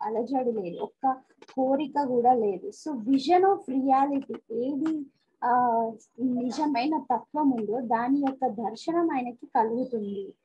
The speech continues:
So ఈ జ్ఞాని ఎవరైతే ఉన్నారో, అంటే ఇక్కడ ఎగ్జాంపుల్ చెప్తున్నారు, ఎప్పుడైతే నిద్రపోతున్నామో, కలొచ్చింది, నిద్ర మేల్కొన్న తర్వాత మళ్ళీ ఇంకా నిద్రపోయేవాడు అంటూ లేడు, కలగనేవాడు లేడు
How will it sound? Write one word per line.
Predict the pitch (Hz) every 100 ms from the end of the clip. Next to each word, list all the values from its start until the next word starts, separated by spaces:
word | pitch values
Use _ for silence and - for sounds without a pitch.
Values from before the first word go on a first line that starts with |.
| _ - - 269
So | 226
ఈ | 214 277 285
జ్ఞాని | 254 277 254 254 269 233
ఎవరైతే | 220 220 214 - 214
ఉన్నారో, | 202 202 185 180
అంటే | 247 262
ఇక్కడ | 269 254
ఎగ్జాంపుల్ | 240 214 285 277 269 247
చెప్తున్నారు, | 226 - 226 214
ఎప్పుడైతే | 196 - - 277 302 311
నిద్రపోతున్నామో, | 247 202 294 277 294 277 277 247 208 247 359 _ _ _ _ _ _ _ -
కలొచ్చింది, | 311 359 - 311 240 - _ _ _ _
నిద్ర | 247 226 233 320 339 339 330
మేల్కొన్న | 302 269 269 294 330 320
తర్వాత | 311 240 233 262 269 - - 185 277 - _ _ 233
మళ్ళీ | 269 349
ఇంకా | 339 349
నిద్రపోయేవాడు | 294 214 285 311 311 311 311 302 302
అంటూ | 285 277
లేడు, | 269 262 269
కలగనేవాడు | 269 233 262 285 294 302 294 285
లేడు | 247 254 302